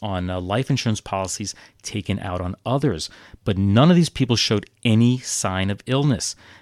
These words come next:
This included two policies on a fifty-year-old man named Robert Barker, a policy for her stepdaughter Margaret Riddy, and individual policies for each of Missus Riddy's children. They were all fine.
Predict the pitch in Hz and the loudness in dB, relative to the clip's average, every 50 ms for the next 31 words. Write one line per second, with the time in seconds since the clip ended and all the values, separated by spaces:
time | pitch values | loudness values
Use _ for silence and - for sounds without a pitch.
0 | _ _ - 120 117 - 170 165 160 - - 139 120 104 - - - - - 160 | _ _ -2 -2 0 4 4 4 4 2 2 0 0 0 0 -2 -4 -2 -2 -2
1 | 151 - - - - 135 139 151 156 - - - 110 101 - 110 104 92 92 87 | 0 0 0 0 0 0 -2 -2 -2 -4 -4 -4 -4 -4 -4 -6 -8 -8 -8 -10
2 | - - - - 147 143 - - _ - 160 151 143 127 123 123 120 113 104 101 | -14 -18 -8 -4 -4 -4 -4 -6 _ -8 -4 -2 -2 0 0 0 0 -2 -2 -2
3 | 104 101 101 104 101 95 92 90 90 98 95 98 95 95 92 _ _ - 104 123 | 0 0 0 0 -2 -2 -4 -6 -4 -4 -4 -4 -4 -6 -8 _ _ -4 -2 -2
4 | 151 170 - - 90 92 117 - - - - - - - _ _ _ - 101 - | -2 -2 -4 -6 -8 -8 -10 -12 -18 -20 -20 -20 -20 -20 _ _ _ -12 -12 -10
5 | _ - - - - 156 165 165 147 - 147 127 - 131 107 101 92 - - - | _ -8 -4 -2 0 0 2 0 0 0 -2 -2 -2 -2 -4 -4 -2 -4 -4 -4
6 | - - 147 160 - - - 120 110 107 95 92 98 95 104 107 92 107 98 - | -4 -6 -6 -6 -6 -4 -4 -2 -2 -2 -2 -2 -2 -2 -2 -2 -2 -4 -6 -6
7 | 95 92 98 131 170 170 139 95 95 104 - - - - - _ _ - 107 95 | -8 -6 -4 -4 -2 -2 -4 -6 -6 -10 -14 -20 -20 -20 -20 _ _ -6 -6 -6
8 | 95 - - 113 113 120 135 131 139 131 139 120 127 139 135 123 - - - 104 | -6 -4 -2 0 2 4 4 4 4 4 4 4 4 2 0 0 -2 -4 -2 0
9 | 104 101 101 - - 104 - - - 92 - _ _ - 110 107 104 - - - | 0 0 -2 -4 -4 -6 -6 -6 -8 -10 -10 _ _ -4 -4 -2 -2 -2 -4 -4
10 | _ - 92 95 98 92 - 101 98 90 95 95 87 90 92 87 - - _ _ | _ -8 -6 -4 -4 -4 -4 -4 -6 -6 -6 -8 -8 -8 -8 -8 -10 -12 _ _
11 | _ _ - - - - 104 104 120 120 107 98 87 87 85 87 - 95 98 104 | _ _ -6 -4 -4 -4 -2 -2 -2 -4 -4 -6 -10 -12 -14 -10 -10 -8 -6 -6
12 | 117 - 104 101 110 - - - - 107 123 127 113 95 92 | -6 -6 -6 -6 -6 -8 -8 -8 -6 -6 -6 -6 -8 -10 -14